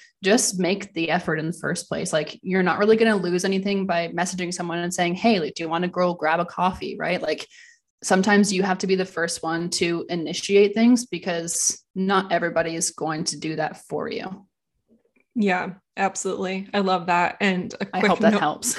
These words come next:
Speaker 1: <laughs>
Speaker 2: Yeah, no, it does for sure. And I think a quick note on journaling too is I think a lot of people think of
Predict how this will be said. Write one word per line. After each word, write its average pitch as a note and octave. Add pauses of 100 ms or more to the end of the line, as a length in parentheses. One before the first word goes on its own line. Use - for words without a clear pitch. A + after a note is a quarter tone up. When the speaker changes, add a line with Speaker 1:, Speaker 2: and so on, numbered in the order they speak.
(140)
Speaker 1:
<laughs> A#3+
Speaker 2:
Yeah, C4
no, G3+
it F3
does F3+
for F3+
sure. F#3
And E3+
I F#3+
think G#3+
a G3
quick A3
note G3
on F#3
journaling G3
too G#3+
is F#3
I F3+
think F#3+ (320)
a G3
lot F#3+
of G3
people G3+
think G3 (140)
of F#3